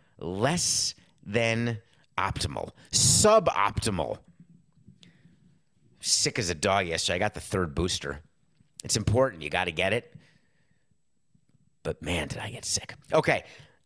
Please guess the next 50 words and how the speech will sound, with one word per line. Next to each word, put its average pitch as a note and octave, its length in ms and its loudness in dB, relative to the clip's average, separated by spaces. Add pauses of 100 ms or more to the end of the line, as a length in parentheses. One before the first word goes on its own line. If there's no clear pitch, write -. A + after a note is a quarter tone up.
(140)
M E3 140 4
L E3+ 140 8
B D#3 360 4
and B2+ 240 2
minor C3+ 240 4
league C3 140 -2
unionization B2 680 2
has A2 140 -2
been A2+ 120 -2
a G#2 40 -4
topic B2+ 420 0
that G#2 100 -2
we've A#2 180 -4
covered A#2+ 260 2
on G#2+ 80 0
Nothing A2 260 -4
Personal. F2+ 480 -2 (680)
We D3 180 4
are C#3+ 140 6
a C3 60 4
bit D#3 200 4
on D#3+ 160 4
an C#3+ 80 -2
island C3+ 540 2
because B2 580 2 (180)
everyone B2+ 440 0
believes A#2 420 -2
what A#2 100 -2
Major A#2 280 -2
League A2 100 -4
Baseball A2+ 380 2
is G#2 80 0
saying A2 180 0
in A2 80 0
their G#2+ 80 -2
statements, G#2+ 580 -2
that G2 200 -2 (320)
we're G2 100 -2
very G#2+ 260 2
happy G#2+ 300 0
they're F#2+ 80 0
unionized. A#2+ 800 0
This - 180 -6
is D#2 140 -10
great. B2 340 0
We G2 100 -8
can't G2+ 260 -2
wait G2 180 -2
to F2+ 80 -2
wor-, G#2+ 280 -2